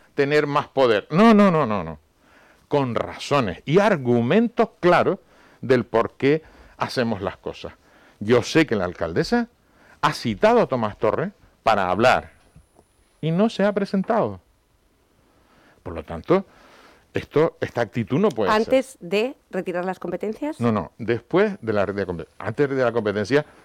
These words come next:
Speaker 1: le mandó muchas notas y se intentó comunicar con él en muchas ocasiones, dándole la, los motivos por qué iba al concejal de Sanidad. ¿Mm?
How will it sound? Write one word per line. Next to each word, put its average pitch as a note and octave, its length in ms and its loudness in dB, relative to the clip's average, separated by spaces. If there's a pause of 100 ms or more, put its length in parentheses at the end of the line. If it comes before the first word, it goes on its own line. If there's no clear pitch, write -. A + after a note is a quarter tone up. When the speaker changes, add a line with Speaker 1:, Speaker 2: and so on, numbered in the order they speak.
(360)
Speaker 1:
le G2+ 100 -6
mandó F#2+ 520 -2
muchas G#2+ 300 -4
notas B2+ 400 -2 (440)
y A2 140 -6
se - 160 -6
intentó G#2+ 460 -2
comunicar G2+ 400 -6
con G2 140 -8
él G#2 120 -4
en G2 60 -8
muchas G#2 240 -8
ocasiones, C3 500 -4 (540)
dándole G2 400 -2
la, F#2+ 400 0
los A2 180 -2
motivos B2 380 2
por - 160 -2
qué B2+ 100 0
iba E3 140 4
al C#3 80 2
concejal G#2 420 -2
de F2+ 60 -4
Sanidad. D2 360 -16 (580)
¿Mm? F3+ 120 -18